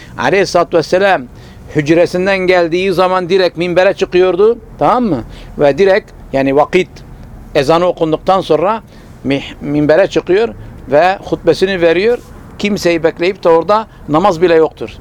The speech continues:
Ak-, ezan okunduktan sonra biliyorsunuz Türkiye'mizde me'al esefi şedid, ister Şafiiler olsun, ister Hanefiler olsun, Suriye'de yine o şekilde, Lübnan'da yine o şekilde. Yani ben bu ülkeleri gezdim,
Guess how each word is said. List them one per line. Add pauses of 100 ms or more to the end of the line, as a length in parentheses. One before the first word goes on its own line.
(140)
Ak-,
ezan
okunduktan
sonra
biliyorsunuz (420)
Türkiye'mizde
me'al
esefi
şedid, (460)
ister
Şafiiler
olsun,
ister
Hanefiler
olsun, (300)
Suriye'de
yine
o
şekilde, (400)
Lübnan'da
yine
o
şekilde. (340)
Yani
ben
bu
ülkeleri
gezdim,